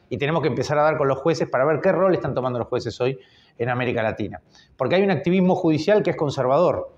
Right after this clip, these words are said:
Vos podés distinguir un activismo judicial progresista, pro derechos humanos, pro comunidades originarias, o un activismo judicial conservador, es decir, a jueces que se desvían del derecho, pero no para ser más progresistas y defender a las minorías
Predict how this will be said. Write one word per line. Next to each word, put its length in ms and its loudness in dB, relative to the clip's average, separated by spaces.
Vos 120 2
podés 140 4
distinguir 400 0
un 60 -2
activismo 360 0
judicial 360 0
progresista, 680 0
pro 160 4
derechos 340 2
humanos, 400 0
pro 160 0
comunidades 360 -2
originarias, 440 0
o 100 0
un 120 2
activismo 440 2
judicial 340 2
conservador, 580 2
es 60 2
decir, 320 2
a 120 0
jueces 300 0
que 80 -2
se 100 -2
desvían 320 2
del 160 2
derecho, 500 2
pero 140 2
no 100 2
para 160 2
ser 160 0
más 220 0
progresistas 680 0
y 60 0
defender 380 0
a 40 2
las 140 0
minorías 520 0